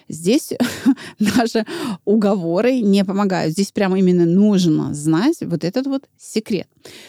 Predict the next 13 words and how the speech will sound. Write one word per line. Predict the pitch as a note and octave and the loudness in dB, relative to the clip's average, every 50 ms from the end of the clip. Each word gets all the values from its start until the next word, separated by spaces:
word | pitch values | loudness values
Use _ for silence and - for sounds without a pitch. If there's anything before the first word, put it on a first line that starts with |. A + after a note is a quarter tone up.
| - _ - | -18 _ -8
Так | C4 - - | -8 -6 -6
вот, | A#3+ E3+ C3 - | -6 -8 -8 -4
если | - A3 C#4+ - - C4 | -2 -2 -2 0 -2 -2
говорить | A3+ B3 B3 B3+ A#3+ - A#3 | 0 0 0 0 0 0 -2
об | G3 G3 | -2 -2
ипохондрии, | F#3+ - G#3+ A3 - - G#4+ A#4+ A4+ F4 B3 G3+ F3+ D#3 | -2 -2 -4 -6 -4 -2 -2 0 0 2 2 0 0 -2
то, | - - E3+ F3 - - - | -2 -4 -4 -4 -4 -6 -8
а, | - - - E3+ E3 D#3+ D#3+ - | -10 -6 -4 -2 -2 -2 -2 -4
ипохондрия — | - F3 G3 F#3 - - E4+ A#4+ A4 F4+ D4 A#3 E3+ F3 - - | -2 -2 -2 -2 -2 -2 -2 0 0 0 0 0 0 -2 -4 -4
это | - F#3+ - - A#3 A3+ A3 G#3+ G3+ F#3+ E3 | -6 -8 -6 -2 -2 0 0 0 0 -2 -2
давнишняя | D#3+ E3 A3+ C#4 C4+ G#3 F#3 - - F#3 E3+ | -2 0 2 4 4 4 2 0 0 0 0
история. | E3 - - F3+ D#3 C#3+ D3 D3 G#3 D#4 - _ _ _ _ - - - - - - - - - _ _ - | 0 -2 -2 -2 -2 0 0 0 0 0 -2 _ _ _ _ -20 -20 -20 -20 -20 -20 -20 -20 -20 _ _ -2
И | A3+ A3 A3 G#3+ G#3 F#3+ F#3 F3+ E3+ | 0 2 2 2 0 0 0 -2 -2